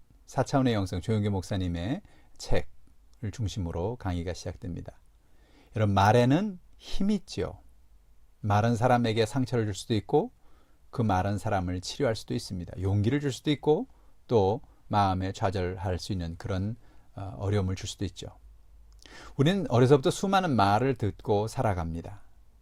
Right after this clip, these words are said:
긍정적인 말은 그 말을 듣는 사람으로 말미암아 성공적인 삶을 살아가게 하고, 또 부정적이고 상처를 주는 말을 듣고 살아가는 사람은 일평생 고통하며 살아갑니다.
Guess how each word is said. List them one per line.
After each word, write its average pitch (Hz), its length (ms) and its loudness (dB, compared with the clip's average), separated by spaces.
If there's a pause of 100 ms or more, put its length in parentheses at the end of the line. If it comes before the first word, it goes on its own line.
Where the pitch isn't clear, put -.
(180)
긍정적인 110 680 4
말은 90 640 0 (800)
그 - 120 2
말을 123 300 6
듣는 117 240 2
사람으로 104 420 0
말미암아 90 500 -2
성공적인 156 720 0
삶을 131 320 0
살아가게 98 400 -2
하고, 95 400 -6 (400)
또 104 240 6 (340)
부정적이고 101 800 2
상처를 151 540 -2
주는 131 260 0
말을 101 580 0
듣고 113 380 -4
살아가는 95 420 -2
사람은 104 460 -4
일평생 143 840 -2 (360)
고통하며 104 500 -2
살아갑니다. 85 560 -4